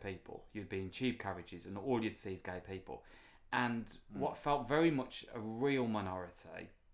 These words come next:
Speaker 1: back in ninety-six, ninety-five, whenever it was, um, you don't really feel that so much now. You feel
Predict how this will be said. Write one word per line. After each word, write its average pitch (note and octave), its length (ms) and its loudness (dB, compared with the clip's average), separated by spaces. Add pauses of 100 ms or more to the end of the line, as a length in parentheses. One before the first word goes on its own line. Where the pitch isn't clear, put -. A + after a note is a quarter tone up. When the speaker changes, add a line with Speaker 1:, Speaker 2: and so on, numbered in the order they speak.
(100)
Speaker 1:
back - 240 -6
in F#2 60 -10
ninety-six, - 920 -14 (260)
ninety-five, F2+ 560 -14
whenever F2+ 260 -10
it - 80 -10
was, F#2+ 200 -10 (580)
um, G2+ 440 2 (680)
you C3+ 160 -4
don't D3+ 220 -2
really D#3+ 160 0
feel A3 400 0
that A#3 200 0
so - 120 -4
much A3 280 -4
now. A#3 340 0
You G3 180 -4
feel F3 500 0